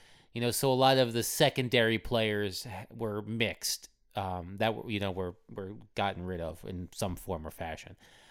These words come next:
Um, this year, I do think, as we said at the beginning of the podcast, while there are certain things to feel optimistic about, I do think it's important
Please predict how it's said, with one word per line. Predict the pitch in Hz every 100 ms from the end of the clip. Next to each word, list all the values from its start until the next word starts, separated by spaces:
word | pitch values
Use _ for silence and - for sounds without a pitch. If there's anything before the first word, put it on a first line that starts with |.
| - -
Um, | 107 101 98 92 - - - _ _ -
this | 131 123 135 165 190 - 151
year, | 143 139 135 127 123 -
I | 135
do | 117 147 160
think, | - 131 120 -
as | 131 120
we | 117 110
said | 127 113
at | - 110
the |
beginning | 113 147 135
of |
the | 113
podcast, | 110 107 - 101 101 -
while | 117
there | 113 123
are | 127
certain | 127 - 123 104
things | 117 110
to | -
feel | - 110 110 -
optimistic | 131 - 190 135 - -
about, | 107 107 104 - - - - - - -
I | 120
do | 139 143
think | 147 131
it's | 135 131
important | 123 - 143 156 127 117